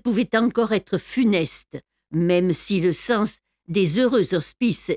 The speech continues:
était déjà dominant. Mais Jean-Jacques n'était pas toujours pessimiste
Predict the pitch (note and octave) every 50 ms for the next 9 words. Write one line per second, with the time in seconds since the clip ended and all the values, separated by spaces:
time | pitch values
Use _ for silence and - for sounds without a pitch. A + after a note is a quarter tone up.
0 | - _ - F#3 F3 - F3+ F3+ D3 E3+ E3 - E3+ F3 D3+ C3+ F#3 F3+ D3+ D#3+
1 | F3 E3+ D#3 D3+ C3+ - _ _ _ _ _ _ _ _ _ _ _ _ _ _
2 | - G3+ A3 B3 C4 B3+ - _ _ _ _ - - D3+ F#3 E3+ F3 F3+ D#3+ B3+
3 | C4 G#3+ A#3 - G3+ G3 G#3 G#3+ F#3+ - A3 - - - E3+ - - F#3 D#3 -
4 | F3+ C#3 - - G3 F3+ - - D4 C4+ D4 C4 A3 D3+ - - _ -